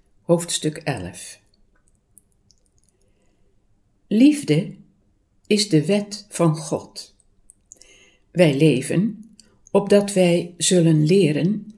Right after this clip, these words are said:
lief te hebben. Wij hebben lief opdat wij zullen leren te leven. Geen andere les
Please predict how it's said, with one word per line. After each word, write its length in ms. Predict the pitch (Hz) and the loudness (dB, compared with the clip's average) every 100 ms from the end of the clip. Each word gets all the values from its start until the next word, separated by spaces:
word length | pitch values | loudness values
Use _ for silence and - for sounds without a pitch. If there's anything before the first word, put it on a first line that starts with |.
| - | -6
lief 480 | 190 254 - - _ | -2 -2 -4 -14 _
te 100 | - | -6
hebben. 500 | 117 123 120 101 - - _ _ _ _ _ _ _ _ _ _ _ _ _ | -4 -4 -8 -12 -16 -20 _ _ _ _ _ _ _ _ _ _ _ _ _
Wij 180 | 226 233 | 2 4
hebben 380 | 220 220 156 139 | 4 2 0 0
lief 520 | 131 196 - - - _ _ _ _ _ - | -2 -4 -8 -14 -20 _ _ _ _ _ -4
opdat 420 | 214 190 196 196 | -2 0 0 0
wij 200 | 185 180 | 0 0
zullen 360 | 175 180 156 151 | 0 0 2 2
leren 720 | 175 220 240 247 262 - _ | 2 0 -2 -2 -4 -8 _
te 200 | - 196 | -2 0
leven. 560 | 147 139 - 101 110 - _ _ _ _ _ _ _ _ _ _ _ _ _ | 0 -4 -6 -12 -14 -20 _ _ _ _ _ _ _ _ _ _ _ _ _
Geen 580 | - - 233 262 302 - - | -12 0 2 4 2 -6 -4
andere 480 | 170 220 247 240 | 0 0 0 0
les 580 | 220 151 196 - - - | 0 -2 -2 -6 -8 -10